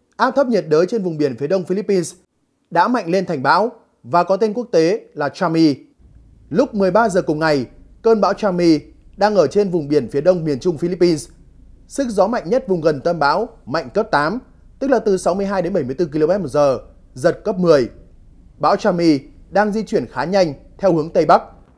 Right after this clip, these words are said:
tốc độ từ mười lăm ki-lô-mét một giờ đến hai mươi ki-lô-mét một giờ.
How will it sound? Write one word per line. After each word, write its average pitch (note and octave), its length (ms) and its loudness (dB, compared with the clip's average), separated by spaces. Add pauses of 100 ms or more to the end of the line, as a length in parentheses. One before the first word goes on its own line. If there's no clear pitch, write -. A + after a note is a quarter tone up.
(120)
tốc C4+ 140 2
độ A3+ 160 6
từ F3+ 160 -2
mười E3 120 0
lăm G3 140 0
ki-lô-mét F#3+ 320 -4
một F3+ 80 -2
giờ C3+ 320 4 (260)
đến D3+ 180 0
hai G3 160 -2
mươi D#3+ 180 -2
ki-lô-mét D#3+ 320 -2
một D#3+ 80 -4
giờ. C#3 280 2